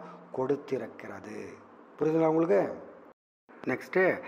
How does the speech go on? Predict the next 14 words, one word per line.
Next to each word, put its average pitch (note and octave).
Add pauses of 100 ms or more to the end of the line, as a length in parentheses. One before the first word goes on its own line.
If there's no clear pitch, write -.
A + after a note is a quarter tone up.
(260)
இப்போ E3+
உங்களுக்கு E3+
ஒரு C#3
doubt D3
வரலாம், A#2+
"சார், E3+
இந்த C#3
அடிப்படை F3
உரிமைகள் D3
கொடுத்துருக்குறாங்களே, D3
இதை C3 (400)
government D#3
நினைச்சா C3+
நீக்கிடுமா?" B2